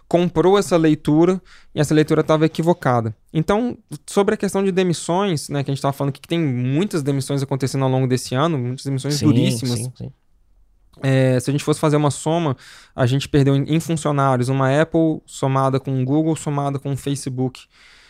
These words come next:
Speaker 1: Só em dois mil e vinte e dois, em demissões, mais do que isso, somadas em demissões, é, em empresa de tecnologia. Então, pra quem acha que, "Não, ah, tem muita vaga aberta, não, tá tudo bem,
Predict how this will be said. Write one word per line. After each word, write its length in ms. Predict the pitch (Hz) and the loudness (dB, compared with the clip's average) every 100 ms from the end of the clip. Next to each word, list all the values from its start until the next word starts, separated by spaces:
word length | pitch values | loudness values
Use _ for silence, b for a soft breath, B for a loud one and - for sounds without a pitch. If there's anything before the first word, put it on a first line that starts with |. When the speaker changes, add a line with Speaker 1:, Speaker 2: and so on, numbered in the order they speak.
| b | b
Speaker 1:
Só 160 | - 139 | -4 0
em 60 | |
dois 160 | 147 147 | 2 2
mil 100 | 151 | 2
e 40 | |
vinte 160 | 151 - | 0 -2
e 40 | |
dois, 240 | 131 131 127 | 0 2 2
em 100 | 135 | 0
demissões, 360 | 135 135 123 123 | 0 -2 -2 -2
mais 260 | 143 160 | -2 -2
do 60 | 147 | -2
que 120 | 139 | -2
isso, 280 | 123 117 - | -2 -4 -12
somadas 400 | - 131 131 135 | -4 0 2 2
em 100 | 135 | 0
demissões, 580 | 135 139 135 131 135 - B B B - | 0 0 -2 -4 -4 -6 B B B -4
é, 240 | 131 131 | 0 2
em 80 | 135 | 0
empresa 320 | 131 135 139 | 2 2 2
de 80 | 131 | -2
tecnologia. 680 | 143 143 147 151 127 117 107 b _ | -4 0 2 2 2 0 -4 b _
Então, 160 | 139 | 0
pra 120 | 147 | 0
quem 220 | 143 170 160 | 0 0 0
acha 240 | 160 151 | 0 -4
que, 160 | - 151 | -6 -4
"Não, 560 | 196 311 403 233 127 135 | -4 -4 -2 0 0 -2
ah, 120 | 165 | -2
tem 160 | 170 | 0
muita 220 | 175 233 302 | -2 -2 -2
vaga 260 | 233 226 | -2 0
aberta, 640 | 190 170 196 202 185 156 160 | 2 2 2 2 0 -2 -2
não, 240 | 185 214 | -2 -4
tá 100 | 180 | -4
tudo 220 | - 202 | -4 -2
bem, 500 | 190 180 190 196 160 | 0 2 2 2 0